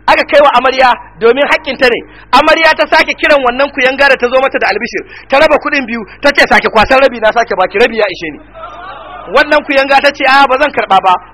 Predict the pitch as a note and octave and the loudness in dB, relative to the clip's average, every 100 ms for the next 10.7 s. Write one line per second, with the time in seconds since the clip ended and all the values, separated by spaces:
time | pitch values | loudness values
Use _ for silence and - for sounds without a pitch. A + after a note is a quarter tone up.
0 | - C4+ D#4+ D4+ D#4+ C#4+ D4+ D4 D4 C#4 | -2 0 2 0 0 2 2 2 2 2
1 | C#4 B3 C#4+ C#4+ C#4+ C#4+ C#4 B3+ - - | 2 0 0 0 4 4 4 0 -10 -18
2 | F3 A3 A#3+ A#3+ B3 A#3+ B3 D4+ D4+ D4 | -6 -4 -4 -12 -6 -2 -2 0 -2 0
3 | D4 D4 D4 C#4+ A3+ C#4+ B3 B3+ C4 C4 | 2 2 -2 -6 -6 -6 -2 2 2 2
4 | C4 B3 G3+ C#3 - - - E3 G#3+ C#4 | 0 -2 -4 -6 -16 -20 -20 -8 -2 2
5 | D#4 D4+ C4 C4+ C4+ A#3+ A#3 B3 B3 C#4 | 2 2 2 0 2 2 2 2 0 -2
6 | B3+ A#3+ A#3 G#3 F#3 F#3+ - - - - | -4 -6 -2 -2 -2 -8 -12 -14 -14 -10
7 | G#3 B3 D#4+ F4 C#4 C#4+ D#4 C#4+ - - | -2 0 2 2 2 2 0 0 -4 -8
8 | - - C#4+ D#4+ C#4+ C4+ D#4 D#4+ D#4 E4 | -14 -4 -2 0 0 0 -2 -2 0 2
9 | E4 C#4+ C4 D4+ - C#4+ C#4 C#4+ A3 - | 4 2 2 0 0 -2 0 0 -4 0
10 | C4+ F4+ F#4 E4 F4 F4 | 4 4 4 4 4 2